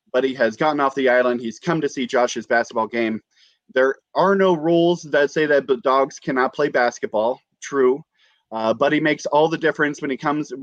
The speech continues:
within just, like, a couple point-, but so he's end up playing the game. They come very close to winning. And, but at the final buzzer, Josh fails to make the shot just because he sucks that bad at playing basketball. So after all the headbutting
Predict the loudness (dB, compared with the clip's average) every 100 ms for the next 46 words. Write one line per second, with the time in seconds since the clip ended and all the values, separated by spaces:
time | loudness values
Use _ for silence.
0 | -8 -4 0 0 -2 -4 -2 -2 -2 _
1 | -16 -8 -6 -4 -6 -6 -6 0 0 0
2 | -6 -6 -6 -6 -12 -10 -8 -6 -4 -4
3 | -4 -4 -4 -2 -4 -4 -4 -2 -2 -2
4 | -6 -6 -6 -6 -2 -2 -4 -8 -20 _
5 | _ -14 -14 -2 0 0 -2 -2 -6 -2
6 | 0 0 -2 0 0 2 0 -2 -2 -2
7 | -2 -4 -4 0 0 -2 -10 -10 -10 -10
8 | -4 -4 -4 -8 _ _ _ _ -4 -2
9 | -2 -6 -4 -4 -6 -8 -6 -6 -4 -6
10 | -4 -4 -4 -8 -8 -6 -6 -8 -14 -14
11 | -16 _ _ _ _ _ _ -2 2 4
12 | 6 4 0 _ _ -4 -2 -4 0 2
13 | 4 2 2 0 0 0 2 0 -4